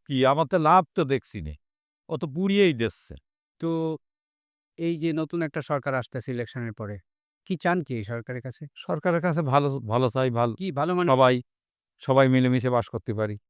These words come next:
Speaker 2: সবাই
Speaker 1: এই আর কি। সবাই বলতে দেখা যাচ্ছে জনগণ,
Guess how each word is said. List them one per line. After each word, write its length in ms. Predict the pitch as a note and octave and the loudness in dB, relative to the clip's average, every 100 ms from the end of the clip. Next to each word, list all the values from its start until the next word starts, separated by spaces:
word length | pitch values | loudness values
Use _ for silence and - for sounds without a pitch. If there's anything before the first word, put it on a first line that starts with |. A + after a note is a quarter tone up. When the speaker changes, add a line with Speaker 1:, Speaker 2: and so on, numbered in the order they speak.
| _ _ - | _ _ -10
Speaker 2:
সবাই 200 | B2+ A2+ | -6 -4
Speaker 1:
এই 60 | |
আর 100 | G2+ | -4
কি। 140 | - A2+ - | -6 -14 -2
সবাই 320 | G#2+ C#3 D#3 | 2 6 6
বলতে 360 | D3+ D#3+ D3 D#3 | 6 2 2 2
দেখা 220 | C#3 D3 | 2 2
যাচ্ছে 260 | D3 B2+ C#3 | 2 2 2
জনগণ, 560 | C3 C3+ B2 G#2+ F2 | 4 4 2 0 -2